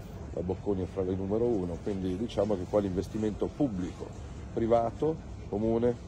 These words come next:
regione, governo e partner privati trasformerà il dopo Expo, mille milanesi avevano dubbi chissà cosa succederà, in uno dei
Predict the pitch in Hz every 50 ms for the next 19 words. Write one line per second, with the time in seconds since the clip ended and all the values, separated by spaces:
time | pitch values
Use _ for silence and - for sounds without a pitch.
0 | - - - - 101 101 90 98 107 107 110 107 110 110 110 - - - - -
1 | - - - 92 92 104 110 104 98 90 85 87 85 82 85 - - - - -
2 | - 82 - 120 110 104 - - 104 101 92 - - 139 117 92 90 87 87 -
3 | 110 113 - - - - - - - - - - - 92 95 - - 107 104 95
4 | 107 107 107 104 98 90 87 95 98 110 131 131 - - 131 131 127 117 107 -
5 | - - - - - 131 143 139 87 92 98 98 95 101 98 90 90 92 90 90
6 | 90 95 101 98 85 92 90 82 95 87 92 92 85 82 98 104 92 85 87 82
7 | 80 82 - 107 92 - 98 90 82 - - - 113 117 123 98 95 131 135 95
8 | 87 98 98 98 98 95 95 95